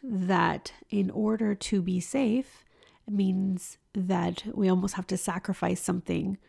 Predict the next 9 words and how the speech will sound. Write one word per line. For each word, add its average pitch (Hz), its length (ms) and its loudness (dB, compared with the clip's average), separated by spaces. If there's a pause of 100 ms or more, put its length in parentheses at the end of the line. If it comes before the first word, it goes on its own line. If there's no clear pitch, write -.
(2000)
almost 175 360 4
to 196 100 2
the 170 80 0
safety 170 360 2
gods. 185 400 0
<laughs> 190 60 6 (1500)
And 202 160 4
throughout 208 520 6
culture, 196 640 4